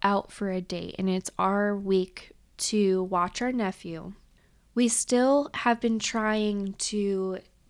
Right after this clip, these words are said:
be intentional with our time that we spend together. Something that we've really been enjoying lately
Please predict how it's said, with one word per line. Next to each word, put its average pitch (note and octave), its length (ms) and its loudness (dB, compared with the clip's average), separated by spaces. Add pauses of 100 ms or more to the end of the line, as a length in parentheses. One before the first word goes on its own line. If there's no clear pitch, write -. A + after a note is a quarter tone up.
(480)
be A#3 240 -2
intentional G#3 680 -4
with F#3 180 -6
our F#3+ 120 -4
time F#3 380 -6
that F3+ 120 -10
we F#3 100 -8
spend F3 340 -10
together. - 520 -10 (640)
Something D4 360 2
that B3+ 120 2
we've G#3+ 240 0
really A#3 340 6
been G#3+ 200 0
enjoying G3 500 0
lately F#3+ 480 -2